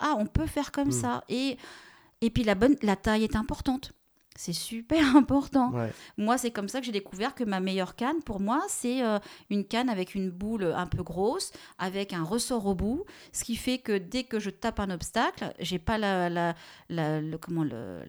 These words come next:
Speaker 1: la poignée de la canne qui me revient dans le bras où c'est
Speaker 2: Ouais.
Speaker 1: hyper douloureux. Non, la canne, elle est amortie. Il y a un balayage bien précis à faire. Il y a un degré de balayage. Il y a, ça, ça, ouais, c'est un monde qui s'est
Speaker 2: Mm.
Speaker 1: ouvert encore aussi là-dessus, hein. C'est,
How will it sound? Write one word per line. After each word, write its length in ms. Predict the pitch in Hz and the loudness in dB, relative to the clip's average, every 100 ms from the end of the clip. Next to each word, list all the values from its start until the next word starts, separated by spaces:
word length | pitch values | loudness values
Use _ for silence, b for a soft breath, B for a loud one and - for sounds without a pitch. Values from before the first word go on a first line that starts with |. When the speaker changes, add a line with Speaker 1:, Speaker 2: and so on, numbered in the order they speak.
| - - - | -16 -16 -6
Speaker 1:
la 160 | 156 | -4
poignée 480 | 160 - 214 226 233 | 0 2 2 2 2
de 80 | 202 | 2
la 160 | 196 185 | 0 0
canne 260 | 220 220 | 0 -2
qui 140 | - 147 | -2 -2
me 80 | |
revient 360 | 147 226 220 220 | 2 2 2 0
dans 100 | 208 | 0
le 80 | 208 | -2
bras 220 | 196 214 | -2 -2
où 60 | 190 | -2
c'est 120 | 160 | -2
Speaker 2:
Ouais. 160 | 127 233 | 0 0
Speaker 1:
hyper 280 | 240 220 | 2 0
douloureux. 420 | 196 185 180 254 349 B B B | 0 0 2 0 -2 B B B
Non, 260 | 170 247 330 | 0 2 4
la 160 | 143 | 2
canne, 240 | - 208 214 | 0 -2 0
elle 100 | 143 | 0
est 80 | 185 | 0
amortie. 640 | 254 190 - 180 208 370 b b b | 0 -2 -6 -8 -8 -10 b b b
Il 80 | 175 | -6
y 40 | |
a 60 | 156 | -4
un 80 | 147 | -2
balayage 560 | 180 247 262 240 247 | 0 2 4 4 2
bien 160 | 196 202 | -2 -6
précis 400 | - 196 - 190 | -4 -6 -6 -6
à 80 | 156 | -6
faire. 400 | - 185 262 302 | -4 -4 -2 -2
Il 80 | 233 | -2
y 40 | |
a 40 | |
un 100 | 151 | -2
degré 420 | 151 196 220 226 226 | -2 -4 -2 0 0
de 60 | |
balayage. 640 | 208 185 165 160 214 294 - b b b b b | 0 0 0 0 0 -2 -4 b b b b b
Il 60 | 165 | -4
y 20 | |
a, 180 | 165 160 - - - - | -2 -2 -6 -14 -12 -8
ça, 160 | - - | -6 -6
ça, 260 | - 147 - - _ 175 | -6 -8 -8 -20 _ -4
ouais, 240 | 175 160 - _ | -2 -2 -8 _
c'est 160 | - 180 | -4 2
un 120 | 196 | 4
monde 240 | 240 302 311 | 6 4 4
qui 100 | 269 | 0
s'est 160 | 233 | 0
Speaker 2:
Mm. 40 | 233 | 2
Speaker 1:
ouvert 200 | 277 269 | 2 2
encore 240 | 269 233 | 2 2
aussi 220 | 180 - | 2 0
là-dessus, 300 | 160 156 - | -2 -2 -2
hein. 80 | 160 | -2
C'est, 240 | 165 160 | -2 -4